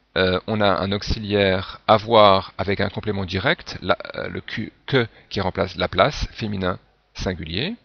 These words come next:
Nos amis se sont demandés, donc on dit bien demander à quelqu'un. Donc ici, euh, le pronom, euh, réfléchi est indirect. Les informations que vous avez recueillies, donc la structure de la phrase, c'est nous avons recueilli les informations,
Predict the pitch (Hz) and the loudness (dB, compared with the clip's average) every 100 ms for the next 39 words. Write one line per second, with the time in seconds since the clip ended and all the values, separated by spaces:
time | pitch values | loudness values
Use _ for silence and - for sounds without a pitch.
0 | _ _ - - - _ - 117 139 139 | _ _ -20 -20 -20 _ -6 0 2 2
1 | 143 147 123 120 104 113 107 104 170 135 | 0 -2 -4 -4 -2 -2 -2 -2 -2 -4
2 | - 113 107 101 117 104 104 101 107 117 | -4 -4 -4 0 0 0 0 0 2 4
3 | 123 113 - 131 240 _ _ _ _ _ | 4 0 -2 -4 -4 _ _ _ _ _
4 | _ _ _ _ - 92 90 95 - 104 | _ _ _ _ -10 -6 -6 -6 -4 -2
5 | 98 - - - _ - 87 85 85 87 | -2 -8 -20 -20 _ -6 -4 -2 -4 -6
6 | - 104 92 95 101 - - 85 78 80 | -6 -4 -4 -4 -8 -12 -10 -6 -4 -4
7 | 90 - 90 - 104 - 90 85 - _ | -6 -6 -6 -6 -8 -6 -6 -6 -10 _
8 | 107 98 87 - - 247 - _ _ _ | 0 2 0 -2 -4 -12 -14 _ _ _
9 | _ _ _ _ _ _ - _ _ _ | _ _ _ _ _ _ -20 _ _ _
10 | - 113 117 127 131 123 147 - 113 113 | -2 0 2 2 2 0 0 -6 -4 0
11 | 107 101 135 131 117 120 107 - 104 - | 0 0 -2 -2 -4 -2 -2 0 -2 -4
12 | 127 - 110 101 98 - 110 - 95 104 | -8 -4 -2 0 0 2 0 0 -4 -2
13 | 135 123 120 120 107 104 104 98 104 110 | -2 0 0 0 -4 -4 -4 -4 -4 -8
14 | 87 110 117 107 92 92 - 110 208 | -4 -2 0 0 0 -2 -4 -6 -6